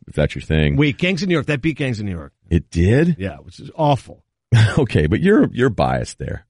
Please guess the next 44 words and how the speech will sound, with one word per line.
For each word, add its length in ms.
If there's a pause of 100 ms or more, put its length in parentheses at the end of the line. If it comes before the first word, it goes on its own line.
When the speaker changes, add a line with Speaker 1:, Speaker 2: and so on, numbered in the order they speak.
(120)
Speaker 2:
Fair 140
enough. 200
Speaker 1:
Are 160
Speaker 2:
You 120
Speaker 1:
you? 40
Speaker 2:
are, 100
you 140
are 60
also 240
a 60
Gangs 220
of 60
New 60
York 180
guy. 300
I've 120
never 120
been 140
more 140
thrilled 260
when 80
you're 100
like, 160
Dude, 200
I 100
read 240
the 80
book. 180
Speaker 1:
I 80
read 200
the 60
Speaker 2:
Five 120
Speaker 1:
book. 160
Speaker 2:
points. 340
Speaker 1:
Yeah, 220
five 240
Speaker 2:
Great. 120
Speaker 1:
points. 300
If 80
you 100
Speaker 2:
D 120
D 60
L? 220
Speaker 1:
read, 80